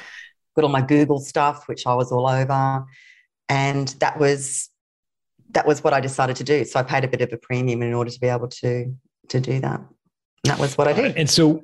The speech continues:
Speaker 2: what multiple of, w-, how were you valuing the business for the purposes of exiting? W-, was it on a multiple of earnings or a multiple of revenue,
Speaker 1: Are you
Speaker 2: or how
Speaker 1: talking about now or back then?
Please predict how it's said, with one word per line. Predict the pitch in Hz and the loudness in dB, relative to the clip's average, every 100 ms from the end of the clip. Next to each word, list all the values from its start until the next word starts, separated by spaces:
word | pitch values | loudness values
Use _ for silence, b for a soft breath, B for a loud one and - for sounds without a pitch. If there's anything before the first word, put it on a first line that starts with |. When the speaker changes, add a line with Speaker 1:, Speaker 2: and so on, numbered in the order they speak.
| _ | _
Speaker 2:
what | 196 185 220 | 0 2 4
multiple | 196 143 147 - - 147 131 | 4 4 4 0 0 2 2
of, | 123 104 - - - | 0 -2 -12 -14 -2
w-, | 170 151 | 2 4
how | - 180 | 4 4
were | 190 | 4
you | 156 120 | 4 2
valuing | 123 135 135 123 120 | 2 2 2 2 2
the | 110 | 2
business | 113 107 113 - | 0 0 -4 -4
for | 107 | -4
the | 104 | -2
purposes | 117 110 104 104 104 | -2 -2 -2 0 0
of | 98 92 - - | -2 -8 -10 -4
exiting? | 117 110 104 101 | 0 0 2 0
W-, | 98 123 | 0 0
was | 127 107 | 0 2
it | |
on | 107 | 0
a | 104 | 2
multiple | 110 - 107 | 0 0 -2
of | 95 | 2
earnings | 104 123 151 160 160 | 4 4 4 2 2
or | 120 | 2
a | 101 | 0
multiple | 101 - 104 | -2 -2 -4
of | 92 | 0
revenue, | 113 143 170 | 0 2 2
Speaker 1:
Are | |
you | 180 | 4
Speaker 2:
or | 175 | 4
how | 202 | 2
Speaker 1:
talking | 190 | 4
about | 160 147 156 | 4 4 2
now | 143 175 214 | 4 4 4
or | 156 | 4
back | 139 135 - | 2 0 -2
then? | 123 127 | -4 -4